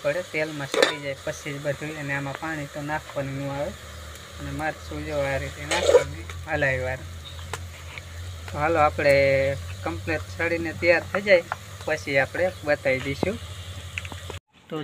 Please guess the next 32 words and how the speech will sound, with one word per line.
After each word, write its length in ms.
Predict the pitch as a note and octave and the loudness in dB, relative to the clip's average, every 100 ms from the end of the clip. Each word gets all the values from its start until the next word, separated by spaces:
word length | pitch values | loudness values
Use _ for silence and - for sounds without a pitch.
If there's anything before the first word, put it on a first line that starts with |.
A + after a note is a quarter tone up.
| C#3 | 6
જો 100 | F3+ | 6
મિત્રો 340 | F#3 F#3+ - F3 | 6 0 4 6
આપણે 260 | E3 F3 E3 | 8 6 4
બનાવી, 420 | D#3+ E3+ E3+ E3+ D#3+ D#3 | 2 4 6 6 6 6
બાઈએ 280 | D#3+ E3 D#3+ | 8 6 4
બનાવી 340 | D#3+ D#3+ D#3+ D#3 | 2 4 6 6
વાળી 260 | D#3 D#3 D3+ | 4 2 2
મેથીની 440 | D#3 - D3 C#3+ - | 0 2 2 2 2
ભાજી 420 | D3 D3+ D3 D3 D3 | 6 6 6 4 2
એકદમ 360 | - D3+ D3 C#3 - | 0 -2 0 0 -2
super 480 | D#3+ D#3 _ D#3 D3 C#3+ | -2 -2 _ 0 0 0
છે, 220 | - E3+ | -4 -2
tasty. 680 | E3+ E3 E3 - - D#3+ F3 - - - - - - - C#3 | 4 8 8 6 0 0 0 -4 -20 -20 -20 -20 -20 -10 -2
અને 240 | B2+ C3+ C3+ C3 C3+ C#3 D3+ | 2 4 6 6 4 2 0
હવે 180 | C#3+ C#3+ | 0 2
બાજરાના 540 | D#3 D#3 D#3 D#3 D3 C#3 D3 | 6 6 6 2 4 4 4
રોટલા 460 | E3+ - D#3 D#3 D3+ | 0 2 6 8 6
અને 180 | C#3+ C#3 C3+ | 2 -2 0
મેથીની 500 | D3+ - D3 C3+ B2+ | 0 0 2 2 2
ભાજી 320 | C#3+ D3 C#3+ C#3+ | 2 4 2 -4
ખાવાની 480 | - D#3 D3 D3 D3+ | -2 2 4 2 0
પણ 160 | - D3+ C#3+ | -2 -2 -2
એક 80 | - C#3+ | -2 -2
મોજ 260 | C#3+ D3+ D3 D3 | 2 2 4 2
આવે, 140 | D3+ D#3 | 2 0
એક 120 | D3+ D3+ | 0 0
અલગ 220 | D3 D3+ C#3+ | 2 2 0
છે 200 | - F3 E3 | -2 -2 -2
શિયાળા 460 | - D3+ C#3+ C#3+ D3 | -2 4 6 6 4
માટે. 260 | D3 - F3+ - - - - - - - | 0 2 -2 -2 -20 -20 -20 -20 -20 -16
એટલે 220 | - C3+ | -4 -2
એટલા 240 | C#3 C#3 | 2 2